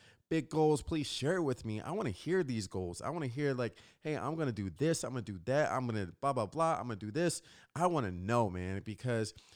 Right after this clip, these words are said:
big goals excites me, but also mini goals that sprint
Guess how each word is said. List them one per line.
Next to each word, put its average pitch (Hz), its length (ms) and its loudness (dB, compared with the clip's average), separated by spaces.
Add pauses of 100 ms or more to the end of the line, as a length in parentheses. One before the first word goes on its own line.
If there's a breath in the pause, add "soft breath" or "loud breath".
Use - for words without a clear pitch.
(320 loud breath)
big 147 260 -2
goals 131 420 0
excites 113 560 -4
me, 113 300 -4 (240 soft breath)
but 101 80 -6
also 104 640 0
mini 110 360 0
goals 110 320 0
that 92 200 -2
sprint - 600 -4